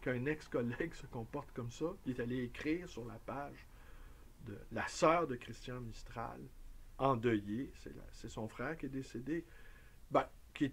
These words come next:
qui n'est pas méchant, mais qui lirait. C'est le « je ne suis pas méchant d'habitude ». Qu'est-ce que ça serait s'il se laissait aller, hein ? Euh, qui irait pisser donc sur la, la, la tombe de,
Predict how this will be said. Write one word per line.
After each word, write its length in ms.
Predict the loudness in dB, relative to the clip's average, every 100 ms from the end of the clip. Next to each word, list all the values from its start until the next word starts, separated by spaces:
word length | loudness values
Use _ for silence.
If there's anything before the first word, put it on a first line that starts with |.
| 2 -10
qui 120 | 4
n'est 140 | 8 12
pas 200 | 12 12
méchant, 560 | 12 10 8 8 8 4 -6
mais 240 | -2 -2
qui 160 | 0 4
lirait. 500 | 10 10 10 8 4 -14
C'est 180 | 0 6
le « 220 | 10 10 8
je 140 | 4
ne 80 | 4
suis 220 | 4 2
pas 180 | 10 10
méchant 460 | 10 4 2 0
d'habitude ». 680 | 0 -2 -4 -10 -8 -6 -6 -8 -14 -16 -16 -16 -16 -18 -18 -18 -4
Qu'est-ce 300 | 4 6 4
que 100 | -6
ça 180 | -10 -8 -10
serait 320 | -6 -4 -4 -10 -16 -18 -14
s'il 260 | -6 -4
se 160 | -2 -2
laissait 240 | -4 -2
aller, 480 | -6 -6 -8 -12 -12 -14 -12
hein ? 180 | -8 -8 -8 -16 -18 -16 -16 -16 -18 -18 -16 -16 -16 -16 -16 -14 -8
Euh, 320 | -6 -4 -6 -2
qui 140 | 4
irait 220 | 6 6
pisser 300 | 2 6 8
donc 300 | 8 4 0
sur 200 | -4 -6
la, 240 | -4 -4 -6
la, 140 | -8 -8
la 120 | -8 -6
tombe 280 | -4 -2 -4
de, 300 | -6 -6